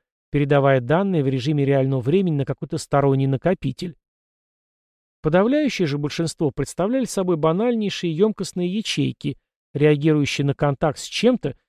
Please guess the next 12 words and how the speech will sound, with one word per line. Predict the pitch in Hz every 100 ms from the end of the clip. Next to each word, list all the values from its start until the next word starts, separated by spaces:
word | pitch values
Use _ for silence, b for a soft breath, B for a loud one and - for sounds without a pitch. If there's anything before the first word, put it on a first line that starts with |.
| _ -
или | 254 214
кем-то | - 156 151 156
движущимся. | 143 156 117 113 - 139 127 - - _ _ _ _ _ _
То | 160
есть | 147 147
это | 147
всего | - 165 160
лишь | 135
сигнализация, | 165 165 190 214 165 127 - 131
не | 135
более | 127 131 123
того. | - 165 143